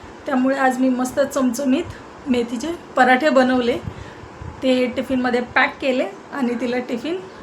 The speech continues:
आत्ता just मी देऊन आली. म्हटलं, "चला ब्लॉगला सुरुवात करूया." तर आज मी तिला म-, मस्तपैकी मेथीचे पराठे बनवून दिले आणि म्हटलं, आता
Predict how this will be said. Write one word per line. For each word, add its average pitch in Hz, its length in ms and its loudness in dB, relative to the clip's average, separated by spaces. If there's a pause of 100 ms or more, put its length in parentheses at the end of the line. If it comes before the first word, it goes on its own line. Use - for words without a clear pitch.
(160)
आत्ता - 380 0
just 262 440 0
मी 262 120 0
देऊन 247 360 4
आली. 262 220 0
म्हटलं, 247 320 -2
"चला 262 260 0 (440)
ब्लॉगला 220 480 2 (400)
सुरुवात 349 440 4
करूया." 208 280 0 (1200)
तर 262 140 -6
आज 254 140 -4
मी 254 160 2
तिला 254 200 0
म-, 254 160 2 (120)
मस्तपैकी 262 560 2
मेथीचे 254 500 0 (560)
पराठे 269 380 6
बनवून 254 360 4
दिले 202 280 -2 (1600)
आणि 277 220 2
म्हटलं, 285 320 2
आता 294 280 2